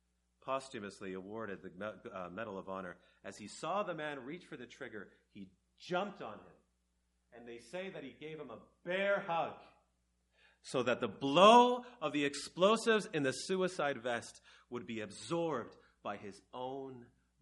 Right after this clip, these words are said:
body. And all the fellow soldiers around him were very thankful because they didn't die. Medal of Honor for such a great act of, as they say,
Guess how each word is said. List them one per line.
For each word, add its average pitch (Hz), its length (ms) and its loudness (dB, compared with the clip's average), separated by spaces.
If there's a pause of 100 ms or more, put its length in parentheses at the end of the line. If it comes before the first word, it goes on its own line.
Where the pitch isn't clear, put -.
(120)
body. 95 380 -8 (340)
And 92 100 -12
all 127 220 -6
the 127 80 -12
fellow 120 280 -10
soldiers 123 480 -14 (220)
around 107 340 -8
him 117 160 -14
were 95 120 -16
very 95 200 -12
thankful 95 460 -16 (920)
because - 220 -20
they 92 80 -16
didn't 95 300 -14
die. 80 260 -10 (640)
Medal 147 220 -4
of 131 100 -6
Honor 131 280 -4 (600)
for 98 60 -18
such 117 220 -16
a 98 40 -16
great 107 380 -10 (500)
act 107 280 -6
of, 82 140 -10 (140)
as 98 160 -10
they 92 140 -8
say, 85 260 -12